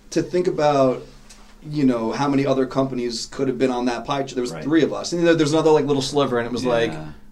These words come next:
Speaker 1: other whatever, you know?
Speaker 2: Yeah.
Speaker 1: Other. And I think it was maybe based on, like, Dan sales or something like that. But, like,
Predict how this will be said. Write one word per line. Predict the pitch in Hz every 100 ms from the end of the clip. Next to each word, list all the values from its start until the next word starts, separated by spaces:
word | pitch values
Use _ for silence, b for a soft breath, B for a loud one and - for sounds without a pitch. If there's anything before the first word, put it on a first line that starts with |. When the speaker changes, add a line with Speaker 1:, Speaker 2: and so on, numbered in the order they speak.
| - -
Speaker 1:
other | 135 127 123 113
whatever, | 113 120 104 95 104
you | 120
know? | 113 131
Speaker 2:
Yeah. | 85 92 - -
Speaker 1:
Other. | 139 - - - b -
And | 180
I |
think | 240
it | 165
was | - -
maybe | 156 156
based | 139 135 127 135
on, | 123
like, | 113 110
Dan | 117 110 110
sales | 107 107 104 104
or | 107
something | - -
like | 110 -
that. | 131 -
But, | 123 110
like, | 123 120 113